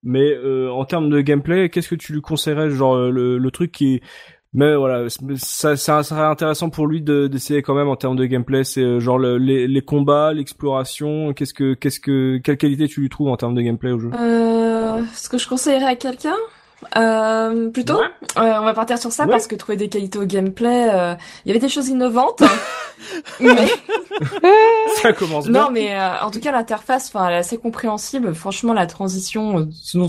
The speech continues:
Speaker 2: parlait tout au début, de mettre, euh, un système qui était du tour par tour en action,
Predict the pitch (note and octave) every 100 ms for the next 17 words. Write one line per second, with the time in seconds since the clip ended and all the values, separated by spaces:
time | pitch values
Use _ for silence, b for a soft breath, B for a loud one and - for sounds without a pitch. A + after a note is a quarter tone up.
0 | E3 F#3+ F#3 - G3 F3+ F#3 G3 F#3+ E3
1 | F3+ F#3 - D#3+ D#3+ B B - E3+ G3
2 | F#3+ A3 G#3+ F#3+ F3 E3 G3+ G3+ G3 -
3 | A3+ G3 E3+ E3+ - A#3 A3 G3+ D3+